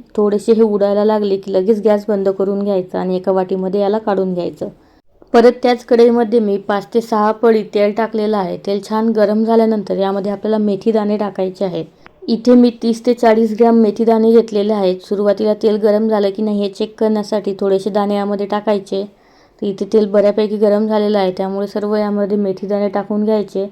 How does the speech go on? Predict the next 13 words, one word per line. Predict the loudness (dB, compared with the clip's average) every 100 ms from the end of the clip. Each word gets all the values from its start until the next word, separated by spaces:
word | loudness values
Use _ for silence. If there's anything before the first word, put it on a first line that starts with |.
| -8 2
तेल | 2 4
चांगलं | 2 4 4 4
तापल्यानंतर | 2 2 2 2 2 2
गॅस | 2 2 2
लगेच | 0 0 0
बंद | 0 0
करायचा | 0 2 2 0 -2
आणि | -2
नंतर | -2 -2 0
यामध्ये | 0 2 2 4
मेथी | 2 0 -2
दाणे | -2 -2
टाकायचे. | -2 -4 -6 -12 -16